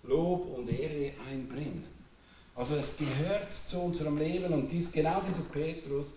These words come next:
der es nicht geschafft hat, war es danach ein großes,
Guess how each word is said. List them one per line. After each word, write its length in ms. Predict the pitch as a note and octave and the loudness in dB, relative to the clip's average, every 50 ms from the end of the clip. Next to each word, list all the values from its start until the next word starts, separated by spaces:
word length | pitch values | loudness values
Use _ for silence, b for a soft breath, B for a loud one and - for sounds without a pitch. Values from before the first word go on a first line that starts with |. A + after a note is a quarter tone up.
| B B B B - | B B B B 0
der 120 | C#3+ C#3+ | 2 2
es 180 | D3 C#3 C#3 D3 | 2 2 2 0
nicht 280 | D#3+ F3+ F#3 - - - | 0 0 0 0 -2 -4
geschafft 440 | D3+ - D#3 C#3 D3 D#3+ - - D#3 | -2 0 0 2 2 0 -2 0 2
hat, 280 | D3 D3 D3 - - | 2 2 2 0 -2
war 240 | B2+ C3+ C#3+ D3 C#3+ | 0 2 4 4 4
es 140 | C#3 C3+ - | 2 0 0
danach 340 | - C3 C3+ C3+ D3 D3+ D3 | -2 -2 0 2 2 2 2
ein 160 | C#3 C3+ B2+ | 2 0 0
großes, 640 | - C3+ D3 E3 F#3+ G3 F#3+ - G3+ F#3 - - | 4 4 4 6 4 4 2 0 -2 -2 -2 -4